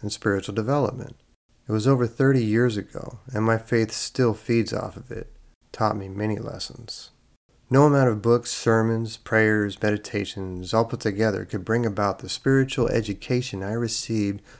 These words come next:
through that experience. There are those who do it, and there are those who don't. There are those who have learned, and those who have not. Many of us can go through this learning if we are willing to make the inward adjustments and act with God's righteousness.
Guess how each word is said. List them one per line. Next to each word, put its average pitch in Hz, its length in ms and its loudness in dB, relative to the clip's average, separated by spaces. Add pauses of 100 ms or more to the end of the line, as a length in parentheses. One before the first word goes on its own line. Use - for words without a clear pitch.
(160)
through 123 360 0
that 113 320 -2
experience. - 1200 -6 (500)
There 104 140 4
are 101 60 2
those 127 360 2
who 131 140 0
do 104 240 0
it, 104 160 -4
and 95 300 -8
there 104 280 0
are 101 160 -2
those 98 540 -2
who 101 140 -2
don't. 92 580 -12 (480)
There 110 160 2
are 107 80 2
those 117 340 4
who 117 140 0
have 104 160 4
learned, 123 500 0 (420)
and 107 160 -2
those 95 300 -4
who 101 120 -4
have 101 140 0
not. 95 540 -8 (580)
Many 127 220 6
of 113 100 2
us 113 160 2
can 104 220 -2
go 107 180 2
through 107 240 -2
this 101 260 -2
learning 113 420 2
if 110 200 -6
we 107 60 0
are 95 80 2
willing 107 320 -2
to 98 120 -10
make 101 380 -4 (120)
the 107 120 -10
inward 117 320 -2
adjustments 101 640 -4
and 101 260 -10
act 113 220 -4
with - 160 -14
God's 98 320 -4
righteousness. - 800 -4